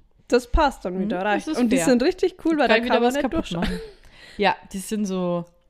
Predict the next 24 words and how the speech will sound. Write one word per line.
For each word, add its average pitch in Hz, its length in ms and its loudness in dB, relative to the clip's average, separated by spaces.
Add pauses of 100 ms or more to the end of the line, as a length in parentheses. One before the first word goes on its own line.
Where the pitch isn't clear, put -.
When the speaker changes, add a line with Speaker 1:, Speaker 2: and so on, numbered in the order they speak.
(120)
Speaker 2:
ver-, 196 240 -4
Speaker 1:
Metallic 381 320 4
Speaker 2:
verchromt. 208 380 4
Speaker 1:
oder? 214 180 6
Ja, 247 300 8
genau, 233 500 4
verchromt. - 240 -2
Speaker 2:
Aber 254 160 8
nicht 349 240 2
ganz. 403 420 -2 (200)
Speaker 1:
Nee. 220 260 2
Speaker 2:
Man 226 140 4
sieht 320 280 -4
sich - 280 -8
quasi 247 360 -6
selbst, 226 600 -6
aber 214 260 -4
irgendwie 294 300 -4
von 233 240 -6
innen 339 320 -6
sieht 311 240 -8
man 294 160 -6
nach 269 240 -10
außen. 254 640 -12